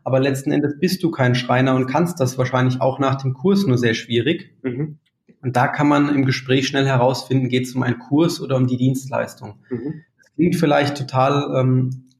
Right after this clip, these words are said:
Speaker 1: oberflächlich, es gibt aber tatsächlich immer weniger, die eine Agenturdienstleistung anbieten.
Speaker 2: Mhm.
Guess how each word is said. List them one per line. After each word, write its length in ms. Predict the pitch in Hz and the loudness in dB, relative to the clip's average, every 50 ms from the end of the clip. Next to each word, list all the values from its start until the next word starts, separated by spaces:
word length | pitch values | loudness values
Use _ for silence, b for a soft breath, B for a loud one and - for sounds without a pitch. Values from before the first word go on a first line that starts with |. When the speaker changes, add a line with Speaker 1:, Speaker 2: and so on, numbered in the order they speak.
| _ | _
Speaker 1:
oberflächlich, 960 | - 160 165 202 190 196 - 175 175 170 175 175 175 190 202 - - - B B B B B B B | -2 2 2 4 2 2 2 2 0 0 0 0 0 2 2 0 -2 -4 B B B B B B B
es 140 | - - | -16 -6
gibt 180 | - 156 165 - | -4 -4 -4 -2
aber 460 | 147 139 131 143 139 135 139 - - - | -2 0 2 2 2 2 0 -4 -4 -4
tatsächlich 500 | 139 127 139 147 - - 147 - - 160 | -4 0 0 -2 0 0 -2 -2 0 0
immer 220 | 165 175 170 147 | 2 2 2 2
weniger, 440 | 143 151 156 165 165 160 160 151 139 | 2 2 2 2 2 0 0 -2 0
die 160 | 131 147 147 | -2 -2 -2
eine 280 | 135 131 131 131 127 - | 0 0 0 0 0 0
Agenturdienstleistung 1040 | 127 120 127 123 - - 151 143 139 127 127 123 117 113 110 - - - 117 - | 0 2 2 0 2 2 2 4 4 2 2 2 2 0 0 0 -2 -6 -6 -4
anbieten. 580 | 123 110 110 113 113 - - 117 107 - _ _ _ _ _ - | -4 -6 -6 -6 -8 -12 -12 -16 -20 -20 _ _ _ _ _ -10
Speaker 2:
Mhm. 340 | 135 123 123 151 185 156 | -8 -6 -6 -6 -8 -8